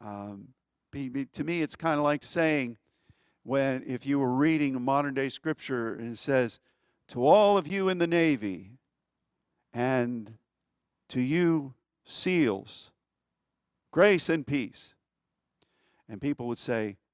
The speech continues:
"Oh, well, seals must just be equal to being in the Navy." Well, they are in the Navy,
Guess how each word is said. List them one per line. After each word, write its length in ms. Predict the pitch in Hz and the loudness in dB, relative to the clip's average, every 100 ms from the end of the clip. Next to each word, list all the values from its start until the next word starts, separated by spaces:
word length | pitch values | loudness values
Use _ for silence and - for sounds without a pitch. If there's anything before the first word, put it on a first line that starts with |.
| _ _ | _ _
"Oh, 420 | 113 156 180 85 92 _ _ _ _ - | -2 0 2 -2 -8 _ _ _ _ -8
well, 440 | 120 123 87 - _ _ _ _ _ _ | -4 -4 -4 -12 _ _ _ _ _ _
seals 800 | - - 208 180 110 123 127 - _ _ _ _ _ _ _ _ _ _ | -8 -4 -2 0 0 -2 -10 -18 _ _ _ _ _ _ _ _ _ _
must 320 | 113 143 - - | -4 -4 -4 -6
just 280 | 131 - - | -6 -6 -8
be 480 | 127 135 120 110 113 - _ | -6 -4 -4 -8 -14 -20 _
equal 580 | 165 - 104 107 120 143 _ | -14 -10 -8 -8 -8 -14 _
to 80 | - | -12
being 240 | 113 143 143 | -2 -2 0
in 80 | |
the 80 | 143 | 0
Navy." 420 | 160 196 101 - _ _ _ _ _ _ | 0 -2 -4 -10 _ _ _ _ _ _
Well, 200 | 139 117 | -8 -4
they 120 | 117 | 0
are 440 | 127 214 151 92 95 _ _ _ _ 185 156 220 - | 4 4 4 2 -4 _ _ _ _ _ _ -20 -10
in 180 | 127 107 | -6 -4
the 80 | |
Navy, 440 | 107 110 113 160 | -4 -2 -2 -4